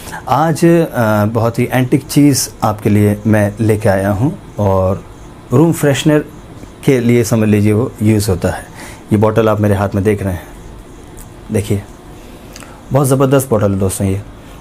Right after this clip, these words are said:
इसको आप, आ, bedroom में, अपने hall में,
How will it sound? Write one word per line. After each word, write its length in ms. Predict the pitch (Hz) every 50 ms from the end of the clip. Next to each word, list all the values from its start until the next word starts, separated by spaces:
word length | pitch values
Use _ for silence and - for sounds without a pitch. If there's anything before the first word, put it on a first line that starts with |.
| - - 131
इसको 200 | - - - 127
आप, 260 | 113 117 110 - - - - - 131
आ, 200 | 120 110 107 107 104 - - - -
bedroom 400 | 120 123 120 107 104 120 117 110
में, 480 | 110 110 107 107 107 104 104 104 104 104 - - -
अपने 180 | 104 110 104 104
hall 400 | 101 98 104 104 107 107 107 104
में, 400 | 104 101 98 98 98 98 98